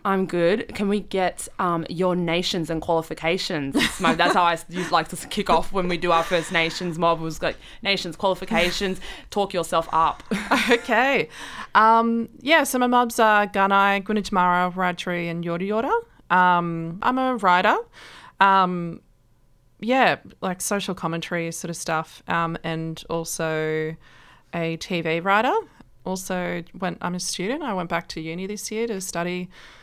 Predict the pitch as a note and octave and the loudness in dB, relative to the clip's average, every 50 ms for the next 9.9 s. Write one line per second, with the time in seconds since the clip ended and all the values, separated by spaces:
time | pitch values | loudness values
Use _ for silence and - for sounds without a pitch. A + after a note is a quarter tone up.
0 | - - - - - - - - F3+ F#3 F#3 F3 F3+ F3 F3+ A3 D#4 G4+ A4 F4 | -20 -20 -20 -20 -20 -12 -6 -2 -2 0 0 0 0 0 2 2 0 -2 -6 -10
1 | - - - G3+ F#3 F3+ E3+ E3+ F3+ F3 F3 - - F3+ - - F#3 - - F3 | -10 -6 -4 -2 -2 -2 -2 -4 -6 -8 -10 -12 -14 -12 -12 -12 -12 -8 -8 -6
2 | F3 G3 A3 - - - F3+ D#3 D#3+ - - - - _ _ _ _ _ - - | -6 -6 -6 -10 -10 -12 -12 -12 -10 -12 -16 -18 -20 _ _ _ _ _ -10 -8
3 | F3+ D#3+ D#3+ - - E3+ D#3+ D#3+ D#3+ - - - D#3 D3 D3+ F#3+ A#3 - - F3+ | -8 -8 -8 -8 -8 -6 -6 -6 -8 -8 -8 -6 -4 -4 -4 -4 -6 -6 -6 -6
4 | E3+ E3 F3 E3+ D3+ D3+ C#3+ G3+ D4 D#4+ - - - C4+ - - F#3+ F3 E3+ E3 | -4 -4 -4 -4 -2 -2 -2 -2 -4 -6 -8 -8 -6 -6 -4 -4 -2 -2 -2 -4
5 | E3+ - - F#3+ C#4+ F#4+ C5 - - B3 A#3+ F#3 F3+ F#3 G3 A3 A3+ G3+ F3 F3+ | -4 -2 0 2 2 2 2 0 -2 0 0 0 0 0 -2 -4 -4 -4 -4 -2
6 | F#3 F#3+ G3+ G#3+ A3 G#3+ G#3 G3+ A3+ F#3+ F3 E3 - - - A#3+ F#3+ G3+ G3+ G#3 | -2 -2 0 0 0 -2 0 0 -2 -2 -2 -4 -10 -14 -14 -10 -6 -4 -2 -2
7 | G3 G3 G3 - G3+ G3 G3 G3 F#3 F3 F3+ F3+ F3+ D#3+ - G3+ A#3 G3+ E3 F#3+ | -2 -4 -8 -10 -8 -8 -6 -6 -6 -8 -8 -10 -12 -10 -6 -4 -2 -2 -2 -4
8 | A#3 - - - - - - - C#4+ C4 C4+ F4+ F4+ - - - - - F#3+ F#3 | -4 -6 -8 -12 -14 -14 -4 -2 -2 0 0 -2 -4 -8 -16 -16 -8 -2 0 0
9 | F#3 F3+ F3 E3+ F3 E3+ - - - - A#3+ A#3+ A3+ A3 - - A#3+ G#3+ | 0 0 0 -4 -6 -8 -8 -8 -6 -2 2 2 2 2 0 -2 -4 -4